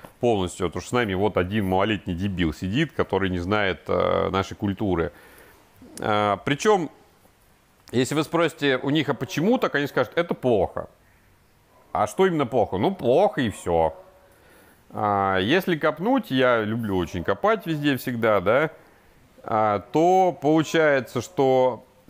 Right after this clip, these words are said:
по их поверьям все злые духи — это духи земли.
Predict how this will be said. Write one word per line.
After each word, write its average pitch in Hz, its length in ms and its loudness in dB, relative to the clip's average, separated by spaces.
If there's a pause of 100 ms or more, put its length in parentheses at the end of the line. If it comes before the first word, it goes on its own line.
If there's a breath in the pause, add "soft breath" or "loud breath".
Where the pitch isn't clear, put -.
(120)
по 170 240 4
их 147 240 -4
поверьям 143 640 2
все 156 260 2
злые 139 280 4
духи — 120 680 0 (500)
это 165 240 0
духи 139 320 0
земли. 151 560 0